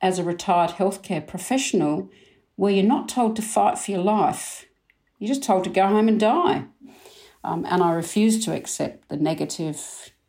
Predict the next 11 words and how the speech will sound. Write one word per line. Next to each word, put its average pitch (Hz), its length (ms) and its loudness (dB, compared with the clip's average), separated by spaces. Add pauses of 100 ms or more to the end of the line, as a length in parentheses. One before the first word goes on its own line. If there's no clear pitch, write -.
tragic 165 560 -2
narrative 165 680 0
of 156 160 -4
dementia 160 500 -2
because 180 460 -8
that - 280 -4
is - 340 -10
disrespectful - 840 -4
and 151 200 2
demeaning 165 680 2
and 156 460 0